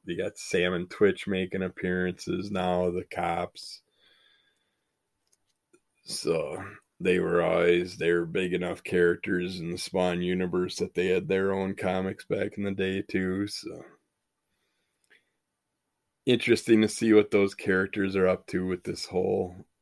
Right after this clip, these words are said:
opening of the Hellgates thing. But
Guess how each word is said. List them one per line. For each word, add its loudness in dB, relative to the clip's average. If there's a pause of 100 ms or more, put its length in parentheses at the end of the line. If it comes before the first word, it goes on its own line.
(1200)
opening 4
of -2
the 4
Hellgates 0
thing. -6 (3000)
But 6